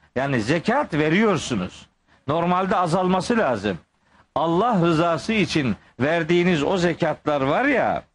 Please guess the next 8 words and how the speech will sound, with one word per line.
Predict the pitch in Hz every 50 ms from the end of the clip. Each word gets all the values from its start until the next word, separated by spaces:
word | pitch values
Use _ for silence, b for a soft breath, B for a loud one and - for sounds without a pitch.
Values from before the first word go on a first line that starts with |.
| _ _ b b b b b b b b b b _ _ _ _ _ _ _ _ _ _ _ _ _ _ _ _ _ _ _ _ _ _ _ _ _ _ _ _ _ _ -
فَاُولَٰئِكَ | 165 190 208 214 214 208 220 254 269 277 254 226 202 190 - - 196
هُمُ | 175 165 165 208 240 240 226 214
الْمُضْعِفُونَ. | 190 180 185 185 156 160 139 151 156 127 139 151 147 131 117 110 104 98 90 85 - b b b b b
İşte | - 233 233 - - 233 220 185 175
bu | 202 214
zekat | 165 190 202 165 214 247 285 214 233
verenler | 233 233 220 214 196 175 160 147 127 113 98 - b b b b -
mallarını | 120 139 165 190 208 214 208 202 208 208 208 214 220 240 262 262